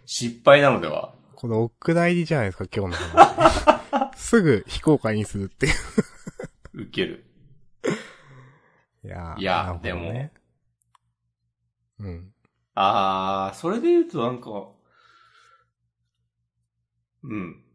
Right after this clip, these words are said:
Speaker 1: そういうのを隠したくないんだよね、俺。
Speaker 2: うん。
Speaker 1: ちょっとこの感じを、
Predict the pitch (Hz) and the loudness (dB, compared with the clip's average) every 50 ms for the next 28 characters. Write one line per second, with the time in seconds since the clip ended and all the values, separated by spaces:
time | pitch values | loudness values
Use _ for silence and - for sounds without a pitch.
0 | _ _ _ - - 202 240 285 302 302 311 320 320 330 320 277 170 143 135 139 | _ _ _ -6 -2 0 2 2 2 2 2 2 2 2 0 0 0 -2 -2 -4
1 | - - 190 185 - - 311 311 302 311 311 - - - - 320 320 320 - 156 | -6 -8 -8 -8 -4 -2 -2 0 0 -2 -4 -6 -10 -6 -4 -4 -4 -2 -2 -2
2 | 127 120 123 123 123 117 104 80 76 73 76 71 65 55 - - _ _ _ _ | 2 4 4 4 4 2 -4 -8 -10 -12 -12 -12 -14 -16 -18 -20 _ _ _ _
3 | _ _ _ _ _ _ _ _ - 123 113 107 104 101 95 92 87 85 82 82 | _ _ _ _ _ _ _ _ -10 -8 -6 -6 -4 -6 -6 -8 -8 -10 -10 -12
4 | 80 80 82 95 113 _ _ _ _ _ _ _ _ _ _ _ _ _ _ _ | -12 -14 -14 -16 -18 _ _ _ _ _ _ _ _ _ _ _ _ _ _ _
5 | _ _ _ _ _ _ - _ _ _ _ _ - - 135 - - 175 202 254 | _ _ _ _ _ _ -20 _ _ _ _ _ -12 -12 -12 -8 -6 -4 -4 -4
6 | 262 262 254 269 269 294 302 294 285 254 - - 247 254 - - _ - - _ | -4 -2 -2 -2 -2 -2 -4 -6 -8 -8 -10 -10 -10 -12 -12 -18 _ -20 -20 _
7 | _ _ _ _ _ _ _ _ _ _ _ _ _ _ _ _ _ _ _ - | _ _ _ _ _ _ _ _ _ _ _ _ _ _ _ _ _ _ _ -2
8 | 185 226 226 190 127 101 - - - | 2 2 4 4 2 0 -4 -10 -18